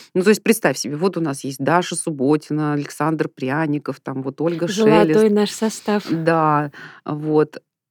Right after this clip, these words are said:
Speaker 1: Э, ну, правда, Тута Ларсен уже была тогда со своим псевдонимом Тута Ларсен. Вот. А у меня тогда бы-, было имя Ира, фамилия Юдина, и как-то Ира Юдина. И, и начали думать, искать. И я тогда предложила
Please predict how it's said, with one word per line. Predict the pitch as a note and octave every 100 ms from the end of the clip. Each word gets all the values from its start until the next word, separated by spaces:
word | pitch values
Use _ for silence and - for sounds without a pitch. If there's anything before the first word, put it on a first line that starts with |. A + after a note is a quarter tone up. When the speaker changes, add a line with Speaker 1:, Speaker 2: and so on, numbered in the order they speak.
| -
Speaker 1:
Э, | - C#3
ну, | - E3+
правда, | D#3+ E3 D#3+ _
Тута | - G3+ G3
Ларсен | F3 D#3 C#3+ -
уже | D3 D3
была | C3+ D3+ C#3
тогда | C3 C#3+ C#3
со | C3+ C#3
своим | - C#3+ C#3
псевдонимом | - C#3+ C3+ A#2+ A#2+ C#3 A#3+
Тута | - E4
Ларсен. | D#4 D4+ D4 - - B3+ B3+ _ - E3 -
Вот. | F3 F3 - - - - - -
А | C#3
у | D#3
меня | D#3+ E3 C#4+
тогда | G#4+ B3+ G#3+ B3
бы-, | A3+ G#3+ G3 F#3 F3 E3+
было | D#3 D#3
имя | D#3+ D#3 D3 C#3+ C#3+
Ира, | - A3 F4+ D#4+
фамилия | C#4 E3 D3+ C#3+ C#3+ C3+
Юдина, | B3+ E4 A3+ G3+
и | F3+
как-то | F3+ - F#3
Ира | G#3+
Юдина. | D3+ E3 F3 F3 D#3+
И, | D#3+ A2 F#2+ - - -
и | -
начали | D3+ F3+ - D#3
думать, | D3+ A#3+ D4+ -
искать. | - F#3 B3 -
И |
я | E3
тогда | G3 F3+ D#3+
предложила | - - E3+ E3 D#3+